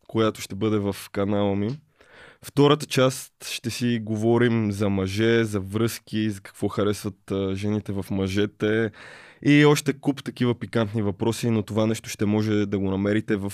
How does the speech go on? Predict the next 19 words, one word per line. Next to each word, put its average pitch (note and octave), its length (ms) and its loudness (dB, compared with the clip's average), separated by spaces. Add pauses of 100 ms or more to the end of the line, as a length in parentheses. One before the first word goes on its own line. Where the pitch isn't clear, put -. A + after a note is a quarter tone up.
Patreon-а F#2+ 600 -2
ми. F#2+ 140 -4 (300)
Ще - 140 -8
остава A2+ 460 2
линк A#2+ 260 2
отдолу G2+ 360 0
в - 120 -12
описанието A#2+ 840 0 (420)
и C#3+ 300 6
благодаря B2 500 6
за D3+ 360 4
вниманието C#3 640 2
ви. G2+ 200 -4 (400)
Ако A#2 220 2
искате C3 520 2
да A2+ 140 -2
видите B2 340 2
и A2 160 0
втората A2 640 0